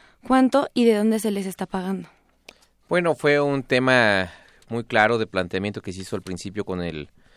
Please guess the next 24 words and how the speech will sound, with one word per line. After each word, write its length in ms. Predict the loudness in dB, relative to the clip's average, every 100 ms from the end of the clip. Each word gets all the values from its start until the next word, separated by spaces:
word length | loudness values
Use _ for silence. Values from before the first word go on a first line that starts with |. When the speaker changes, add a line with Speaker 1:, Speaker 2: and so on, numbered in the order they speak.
| _ _
Speaker 2:
Senado 360 | -10 -4 0 0
de 60 |
la 80 | 0
República, 480 | -2 -6 -6 -6 -4
un 120 | -6
convenio 640 | -6 -6 -4 -2 -2 -4 -8 _ _ _ -6
para 260 | -2 -2
que 220 | -4 -8
la 500 | -6 -4 -4 -4 -8 -10
propia 260 | -12 -8 -8
Consejería 380 | -8 -10 -10 -10
Jurídica 280 | -8 -10
del 100 | -8
Gobierno 180 | -8 -6
de 60 | -8
la 80 | -6
Ciudad 180 | -6 -8
se 120 | -10
hiciera 260 | -4 -2
cargo 320 | 2 2 2 -2
de 80 |
la 80 | -4
parte 300 | -4 -6 -6
logística 720 | -8 -8 -12 -14 -14 -6 -6